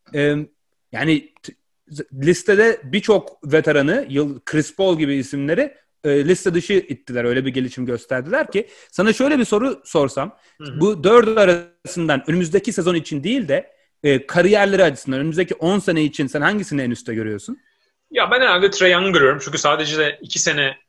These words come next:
Speaker 2: e, oynadığı için henüz hani kendini, e, geliştirme açısından da daha çok, e, olanağı olacağını düşünüyorum ve o, onun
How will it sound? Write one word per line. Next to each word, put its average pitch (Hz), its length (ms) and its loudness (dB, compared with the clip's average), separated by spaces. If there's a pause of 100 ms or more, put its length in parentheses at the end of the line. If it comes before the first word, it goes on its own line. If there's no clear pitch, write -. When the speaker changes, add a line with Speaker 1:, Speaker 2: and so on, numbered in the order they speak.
Speaker 2:
e, 123 420 0
oynadığı 143 320 -4
için 165 200 -4
henüz 123 440 -6
hani 127 180 -4
kendini, 143 540 0 (420)
e, 143 220 0
geliştirme 147 540 2
açısından 139 560 2
da 131 320 2
daha 127 180 2
çok, - 320 -6
e, 123 60 0
olanağı 127 320 0
olacağını 120 580 -2
düşünüyorum 180 440 0
ve 180 100 6
o, 165 280 6 (280)
onun 202 400 0